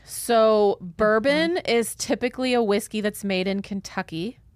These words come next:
Speaker 1: but somehow Belle Meade bourbon is made here in Nashville, Tennessee. And that is B E L L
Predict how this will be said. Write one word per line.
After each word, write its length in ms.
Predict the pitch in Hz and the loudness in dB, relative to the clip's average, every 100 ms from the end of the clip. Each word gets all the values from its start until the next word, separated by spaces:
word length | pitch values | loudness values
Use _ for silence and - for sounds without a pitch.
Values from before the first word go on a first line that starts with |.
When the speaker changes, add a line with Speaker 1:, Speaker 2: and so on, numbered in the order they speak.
| _ - _ - | _ -20 _ -10
Speaker 1:
but 160 | 190 | -10
somehow 560 | - - 392 480 285 214 | -8 -2 -2 0 -2 0
Belle 220 | 202 214 | 0 0
Meade 220 | 254 262 | 0 -2
bourbon 320 | 226 262 214 185 | -2 0 0 -2
is 120 | 185 | -2
made 200 | 185 180 | -4 -4
here 160 | 185 | -4
in 80 | 175 | -4
Nashville, 320 | 151 160 - | -6 -8 -10
Tennessee. 520 | 160 123 110 - - - _ - - - - - | -12 -12 -12 -12 -14 -16 _ -20 -20 -20 -14 -4
And 160 | 202 | 0
that 100 | 208 | 2
is 140 | 214 196 | 0 -2
B 240 | - 226 262 269 | -4 -6 -4 -2
E 40 | |
L 160 | 220 220 | 2 2
L 200 | 208 | 2